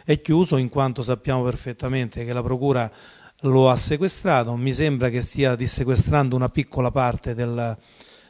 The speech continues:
di quello che è il sito, ma di produzione non se ne parla, quindi per il momento sta tutto fermo.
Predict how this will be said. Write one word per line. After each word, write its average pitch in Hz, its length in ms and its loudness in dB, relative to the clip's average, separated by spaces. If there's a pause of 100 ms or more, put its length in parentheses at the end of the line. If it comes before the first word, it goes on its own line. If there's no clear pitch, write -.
di 131 120 -2
quello 127 300 2
che 127 160 6
è 156 60 8
il 156 80 -4
sito, 123 340 0
ma 120 160 -8 (200)
di 120 200 -6
produzione 131 540 0
non 123 160 -4
se 123 160 -8
ne 117 80 -4
parla, 110 360 -8
quindi 123 280 -6
per 123 100 -8
il 127 80 -6
momento 131 400 -6
sta 120 140 -12
tutto 120 260 -10
fermo. 113 400 -12